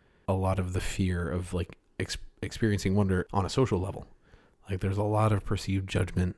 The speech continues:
about being that open. There's a lot of, like, there's a lot of internal awareness of, like, being that open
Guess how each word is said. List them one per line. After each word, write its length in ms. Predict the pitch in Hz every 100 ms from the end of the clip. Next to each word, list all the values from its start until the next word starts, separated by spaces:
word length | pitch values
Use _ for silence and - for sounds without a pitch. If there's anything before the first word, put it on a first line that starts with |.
| -
about 280 | 95 92
being 440 | 95 92 90 87 87 - _ _ - _
that 160 | 95 -
open. 380 | 87 - - -
There's 160 | - 95
a 60 |
lot 260 | 95 95 95
of, 240 | 92 92 - - - -
like, 140 | 95
there's 180 | 101 98
a 60 | 98
lot 220 | 101 98
of 120 | 95
internal 520 | 92 98 - 151 131
awareness 420 | 98 92 90 87
of, 100 | 95
like, 240 | 90 90 -
being 260 | 98 98 98
that 140 | 104
open 360 | 104 98 98